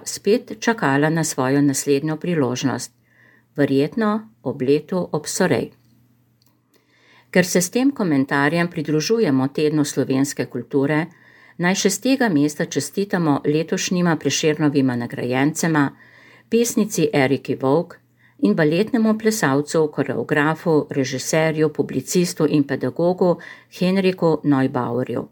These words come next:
Prav tako iskrene čestitke vsem nagrajencem Prešernovega sklada. A letošnje leto nam daje priložnost, da se kulturi vendarle bolj posvetimo,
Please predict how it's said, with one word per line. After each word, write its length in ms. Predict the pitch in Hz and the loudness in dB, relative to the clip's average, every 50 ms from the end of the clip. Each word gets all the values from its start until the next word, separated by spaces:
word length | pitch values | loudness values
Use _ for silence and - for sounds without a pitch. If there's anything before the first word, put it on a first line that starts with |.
| _ _ _ _ _ _ _ _ _ _ - - _ | _ _ _ _ _ _ _ _ _ _ -20 -14 _
Prav 300 | - 151 151 165 185 208 - | -2 0 2 2 2 2 0
tako 240 | 233 220 - 214 208 - | -2 0 0 0 0 -2
iskrene 560 | - 156 - - - 165 170 185 202 214 214 | -4 -6 -6 -4 -2 0 0 2 2 0 0
čestitke 600 | 214 - 196 190 - - 156 147 - - - 131 - | 0 -2 -4 -4 -4 -4 -4 -4 -2 -2 -2 0 0
vsem 400 | - 139 143 - - 175 165 165 | 2 0 0 2 2 2 4 4
nagrajencem 840 | 151 131 - 131 127 120 127 131 131 139 156 170 - 196 185 190 190 185 | 2 2 0 -2 -2 0 0 2 2 2 2 0 0 -2 -2 -2 -4 -2
Prešernovega 760 | 196 208 202 - - 131 123 139 139 135 135 143 131 151 143 | -2 0 0 0 0 0 2 2 0 0 0 0 0 0 0
sklada. 580 | 143 - - 139 120 117 120 - 123 120 - - _ _ _ _ _ _ _ _ _ _ _ _ _ _ _ _ _ _ _ _ _ _ _ _ _ _ _ _ _ _ _ _ | 0 -2 -4 -4 -4 -4 -4 -4 -6 -6 -6 -8 _ _ _ _ _ _ _ _ _ _ _ _ _ _ _ _ _ _ _ _ _ _ _ _ _ _ _ _ _ _ _ _
A 100 | - 170 | -2 0
letošnje 580 | 170 165 180 190 208 - 294 - - 214 160 147 | 2 2 2 2 2 0 -2 -2 0 2 2 2
leto 360 | 147 139 139 151 147 - 196 185 180 - | 4 4 2 2 2 0 -2 -2 0 0
nam 200 | - 170 147 151 | 2 2 2 2
daje 340 | 143 139 131 135 139 151 160 | 2 0 0 2 0 0 0
priložnost, 800 | - - 156 143 135 127 127 135 139 - 160 160 170 - - _ | -2 -2 0 2 2 2 2 2 0 0 0 -2 -2 -4 -8 _
da 160 | - 143 160 151 | -4 -2 0 0
se 160 | - - 180 180 | 0 -2 -2 0
kulturi 480 | - 156 147 - 208 214 220 208 185 | -2 -2 -2 0 0 0 2 2 2
vendarle 500 | 131 139 160 180 190 208 208 202 170 160 | 2 2 2 2 2 0 0 0 0 0
bolj 300 | 151 135 160 175 185 185 | 0 0 0 0 0 0
posvetimo, 720 | - 139 139 - - 139 135 - 139 131 127 131 123 139 | -2 -4 -4 -2 -2 -4 -2 0 0 2 2 2 0 -2